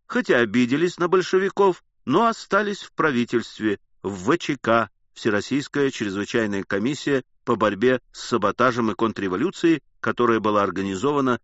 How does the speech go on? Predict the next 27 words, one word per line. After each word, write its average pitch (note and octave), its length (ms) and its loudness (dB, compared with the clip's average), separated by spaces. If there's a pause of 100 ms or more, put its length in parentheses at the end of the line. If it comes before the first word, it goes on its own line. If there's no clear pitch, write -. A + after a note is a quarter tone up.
(140)
седьмого A2+ 500 0
декабря F#2+ 460 -4
тысяча B2 360 -6
девятьсот G#2+ 420 -4
семнадцатого F#2+ 580 -4
года D#3+ 300 0 (220)
и C3 100 0
из B2 120 -2
которой A#2+ 420 2
позже D#3+ 480 0 (160)
вырос B2+ 500 0
К G#2 160 -2
Г G2 180 -2
Б, D2+ 240 -10 (420)
и A#3+ 260 -2 (140)
во C#3+ 220 0
ВЦИКе, - 720 -4 (400)
во A2+ 160 2
Всероссийском B2 720 0
Центральном C#3 640 0
Исполнительном G#2+ 720 -2
Комитете, C3 600 -4 (200)
в - 80 -20
самом F#3+ 460 2
нижнем C#3+ 520 2
этаже G2+ 320 -2
которого D#3+ 520 0